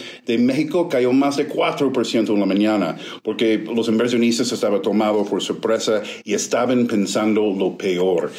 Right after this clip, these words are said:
Um, en el fin de día, ¿no?, vimos el, el I P C cayó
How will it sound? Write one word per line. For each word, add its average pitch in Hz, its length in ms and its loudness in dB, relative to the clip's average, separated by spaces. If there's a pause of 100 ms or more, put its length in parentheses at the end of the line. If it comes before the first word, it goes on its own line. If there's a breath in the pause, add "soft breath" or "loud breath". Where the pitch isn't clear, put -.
(400 loud breath)
Um, 95 520 -2 (500 loud breath)
en 127 360 -2
el 113 60 2
fin 160 240 2
de 139 140 2
día, 127 580 2
¿no?, 120 180 2
vimos 113 360 2
el, 107 180 2
el 110 100 2
I 117 80 2
P 113 160 -2
C 120 280 0
cayó 110 520 2